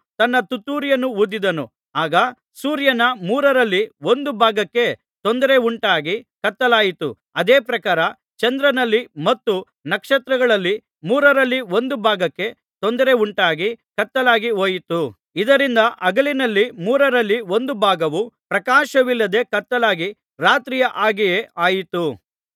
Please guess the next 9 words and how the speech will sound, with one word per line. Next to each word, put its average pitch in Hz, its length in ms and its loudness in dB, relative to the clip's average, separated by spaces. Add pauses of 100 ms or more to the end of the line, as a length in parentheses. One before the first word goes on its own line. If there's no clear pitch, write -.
ಆಮೇಲೆ 240 600 2
ನಾನು 254 340 2
ನೋಡಲಾಗಿ, 214 720 -2 (200)
ಇಗೋ, 190 380 2 (160)
ಒಂದು 233 420 2
ಹದ್ದು 233 580 0
ಆಕಾಶದ 254 720 -4
ಮಧ್ಯದಲ್ಲಿ 190 720 -2 (240)
ಹಾರಾಡುತ್ತಿತ್ತು. 220 840 2